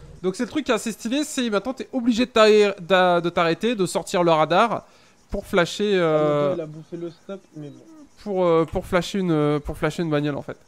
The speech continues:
Speaker 1: Et donc là on a un mec qui est à fond de compteur à cent vingt.
Speaker 2: Euh, par contre,
Speaker 1: Lui, il est à
Speaker 2: il
Speaker 1: fond de
Speaker 2: a
Speaker 1: balle,
Speaker 2: peur
Speaker 1: lui.
Speaker 2: qu'il revient à cent cinquante dans Union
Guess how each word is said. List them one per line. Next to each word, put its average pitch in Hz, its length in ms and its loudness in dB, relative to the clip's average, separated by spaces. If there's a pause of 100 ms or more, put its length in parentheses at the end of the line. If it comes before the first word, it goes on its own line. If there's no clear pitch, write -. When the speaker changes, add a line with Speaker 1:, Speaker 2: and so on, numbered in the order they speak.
(120)
Speaker 1:
Et - 40 -16
donc 143 200 -10
là 214 120 4
on 208 120 -2
a 170 60 2
un 165 80 4
mec 190 240 0
qui - 80 -4
est 185 40 4
à 151 100 2
fond - 280 -8
de 220 60 -6
compteur 220 500 -2
à 165 120 4
cent 202 320 0
vingt. 185 160 2
Speaker 2:
Euh, - 40 -2
par - 200 -12
contre, 262 240 -14 (160)
Speaker 1:
Lui, 196 80 0
il 208 60 6
est - 20 10
à 165 160 8
Speaker 2:
il 208 120 -8
Speaker 1:
fond 214 120 2
de 202 60 2
Speaker 2:
a 185 40 0
Speaker 1:
balle, 160 240 6
Speaker 2:
peur 135 80 -2
Speaker 1:
lui. 131 120 -2
Speaker 2:
qu'il 185 80 -12
revient 202 360 -12 (380)
à 160 120 -12
cent 220 240 -18
cinquante 233 400 -10
dans 196 280 -10
Union 233 360 -8